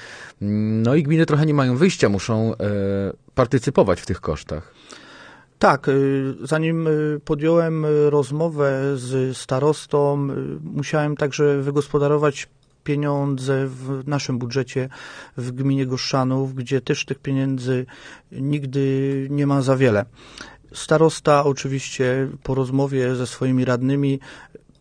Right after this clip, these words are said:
Speaker 2: podjął decyzję, że wspólnie jesteśmy w stanie przeprowadzić tą inwestycję. Tak więc, y, po wstępnym skosztorysowaniu inwestycji przez, y, dyrektora Zarządu Dróg Powiatowego, y,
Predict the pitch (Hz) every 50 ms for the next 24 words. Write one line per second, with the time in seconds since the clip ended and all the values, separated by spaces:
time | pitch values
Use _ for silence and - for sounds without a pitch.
0 | _ _ 160 156 147 151 147 135 139 131 - 151 143 131 143 143 131 123 135 131
1 | 135 135 123 - - - - 156 156 156 151 143 135 - - 135 127 135 127 -
2 | - 139 135 135 - - 117 - 127 131 151 170 147 139 123 - - 135 135 127
3 | 127 120 127 117 - - 117 110 - - 139 147 170 175 - - - - - -
4 | _ 143 131 127 131 139 139 135 135 131 135 131 - - 139 139 139 143 143 143
5 | 139 135 131 - - _ - 151 147 147 143 147 160 - - - - - - -
6 | 170 170 160 165 156 139 - - - 165 151 - - 151 143 143 143 - 143 175
7 | 208 220 202 156 143 131 127 123 - - 135 120 - - 123 - - 127 123 120
8 | - - - - - - - - - 117 120 123 127 131 131 127 127 131 127 135
9 | 131 - - 143 143 139 135 131 127 123 123 123 123 123 123 120 123 120 - 123
10 | 117 127 131 135 135 131 127 123 123 120 120 120 135 135 - - - 131 131 123
11 | 120 - 123 127 123 120 135 151 170 190 - - - - - - - - - -
12 | - - - - 139 143 143 143 147 147